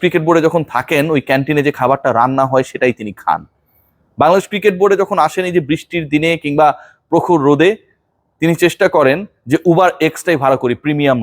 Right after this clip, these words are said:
না। বাংলাদেশের ক্রিকেটে এরকম কেউ কখনো আসেনি, আসবেও না।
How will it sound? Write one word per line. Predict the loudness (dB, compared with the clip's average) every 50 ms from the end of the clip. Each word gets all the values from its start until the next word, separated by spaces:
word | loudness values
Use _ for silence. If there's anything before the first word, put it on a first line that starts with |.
| 0
না। | 0 0 -2 -4 _ _ _ _ _ _ _ _ _ _ _ _ _ _ _ _ _ _ _ _ _ _ _ _ _ _ _ _ _ _ _ _ -2
বাংলাদেশের | 0 0 2 0 0 -2 -2 -4 -4 -2
ক্রিকেটে | -2 -4 -2 0 2 2 4
এরকম | 2 2 2 0 -2 -2
কেউ | 0 0 0 2 2 0
কখনো | 0 -2 -2 -2 -2 -2
আসেনি, | -2 -2 -6 -6 -4 -4 -4
আসবেও | -4 -6 -8 -8 -8 -8
না। | -10